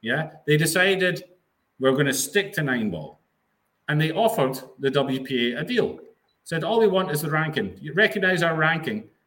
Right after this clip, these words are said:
as the nine ball world ranking." No, it doesn't need, you can have another ranking if you want. You can have a total ranking. You can have a ten ball ranking. You can have as many rankings as you want. They didn't even have a nine ball ranking. The, the last nine ball ranking was back in the eighties.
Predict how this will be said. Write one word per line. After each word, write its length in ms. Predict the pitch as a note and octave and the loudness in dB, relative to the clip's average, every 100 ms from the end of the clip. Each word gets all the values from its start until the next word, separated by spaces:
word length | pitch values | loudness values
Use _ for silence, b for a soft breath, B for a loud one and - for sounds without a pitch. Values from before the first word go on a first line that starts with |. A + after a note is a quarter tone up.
| _ - | _ -8
as 160 | B2+ | -4
the 100 | B2 | 0
nine 420 | C3+ C#3+ D#3 E3 D#3+ | 2 4 2 2 2
ball 540 | C3+ C3 C3 - - B2 | 4 4 0 -4 -12 -2
world 320 | C3 B2 A#2 | 0 0 0
ranking." 400 | F3+ E3 - - _ _ | -2 -4 -6 -14 _ _
No, 180 | B3 B3 | -6 -4
it 60 | |
doesn't 180 | B3 G#3+ | -2 -2
need, 180 | A3 G#3+ | -2 -2
you 100 | A3+ | -4
can 100 | A3 | -2
have 100 | A#3 | -2
another 240 | G#3 G#3 | 0 0
ranking 320 | E3 F3+ G3 F3 | 0 0 -2 -4
if 100 | D#3 | -4
you 100 | F3+ | -4
want. 280 | F3+ F#3+ | -4 -4
You 60 | E3+ | -6
can 80 | F3 | -2
have 120 | E3+ | -2
a 40 | |
total 280 | E3 G#3 G3+ | 2 2 2
ranking. 380 | E3 E3+ E3+ F#3 | -2 -2 -2 -4
You 100 | E3 | -4
can 100 | D3+ | -2
have 60 | C3+ | -4
a 80 | |
ten 220 | C3+ F3 E3+ | -2 -2 -2
ball 160 | D#3+ | -2
ranking. 380 | D#3 D#3+ E3 D#3+ | 0 0 -2 -4
You 80 | D3 | -2
can 120 | D#3 | -2
have 60 | E3 | 0
as 80 | |
many 220 | F3+ A#3 A#3 | 0 0 0
rankings 300 | G#3 G3+ F#3 | 0 -2 -4
as 120 | D3 | -4
you 140 | D3 | -2
want. 260 | F#3 F3 - - _ _ _ _ _ - | -2 -4 -6 -18 _ _ _ _ _ 2
They 100 | G#3+ | 4
didn't 160 | B3 | 4
even 160 | A3+ G3 | 4 4
have 120 | A3+ | 4
a 40 | A#3 | 4
nine 220 | G3+ F3 | 2 4
ball 160 | C#3+ | 4
ranking. 340 | B2+ A2+ G2+ A#2+ | 4 2 0 0
The, 60 | |
the 220 | E3 G3 F3 | 0 0 0
last 280 | G#3 A3 | 0 0
nine 180 | F#3+ F3+ | 0 0
ball 140 | D#3 D3 | 2 2
ranking 280 | D3 D3 | 2 0
was 80 | C#3 | 2
back 220 | C3 D#3 | 2 2
in 60 | D3 | 0
the 100 | C#3+ | -4
eighties. 440 | A3+ - F2+ - | -4 -4 -8 -8